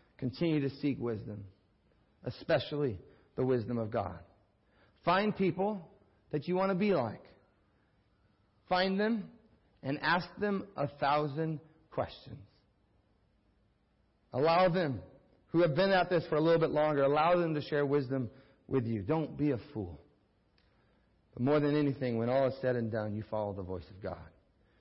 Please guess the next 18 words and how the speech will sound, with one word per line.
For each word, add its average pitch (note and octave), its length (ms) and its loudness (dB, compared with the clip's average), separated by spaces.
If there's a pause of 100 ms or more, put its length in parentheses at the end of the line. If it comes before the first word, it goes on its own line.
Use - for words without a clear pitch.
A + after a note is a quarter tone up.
(360)
You A#2+ 120 -2
answer A#2 280 -4
God's G2 380 -2
call G#2+ 200 -4
in F#2+ 60 -6
your F2+ 120 -8
life. D#2+ 240 -10 (240)
You B2 100 2
be A2+ 160 -2
a G#2+ 60 0
disciple G#2+ 500 -6
of F2+ 140 -10
Christ. E2+ 260 -10 (800)
You A#2 120 -4
live A#2 340 -2 (240)
for A#2+ 60 -16
the G#2 60 -12
glory G#2 440 -8